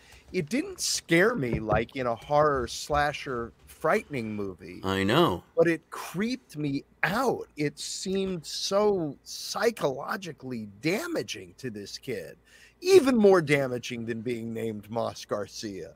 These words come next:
Speaker 2: Moss Garcia, that did it, though. He was
Speaker 1: Hmm.
Speaker 2: already crazy.
Speaker 1: All
Speaker 2: This
Speaker 1: right.
Speaker 2: is after, of course, he, he, he, Santa, as Santa does, of course, usually,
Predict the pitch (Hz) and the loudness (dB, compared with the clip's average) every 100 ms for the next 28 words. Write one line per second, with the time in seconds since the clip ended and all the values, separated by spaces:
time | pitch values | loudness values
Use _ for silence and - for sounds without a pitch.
0 | - 104 113 - - 95 - 90 85 78 | -10 -4 -2 2 2 2 2 4 4 4
1 | 101 87 87 80 78 - 76 71 90 80 | 2 2 0 0 -4 -6 -8 -4 -6 -6
2 | 73 69 69 69 - 73 69 73 69 - | -4 -4 -4 -8 -10 -8 -4 -4 -6 -10
3 | - - - 110 131 107 127 131 139 139 | -16 -20 -8 4 6 6 4 6 4 4
4 | 127 113 - 113 104 92 - 104 98 90 | 4 4 4 4 6 4 4 4 4 2
5 | 104 92 71 - - 113 110 71 78 - | 0 0 -2 -4 -2 0 0 -2 -12 -14
6 | - - - _ - - - 127 127 113 | -14 -16 -20 _ -14 -2 4 8 8 6
7 | 92 131 120 - 143 120 104 87 214 135 | 4 4 4 8 8 6 4 4 6 6
8 | 107 - - 98 82 76 - 104 160 170 | 4 0 2 2 2 0 0 6 6 6
9 | 101 80 69 | 2 -2 -8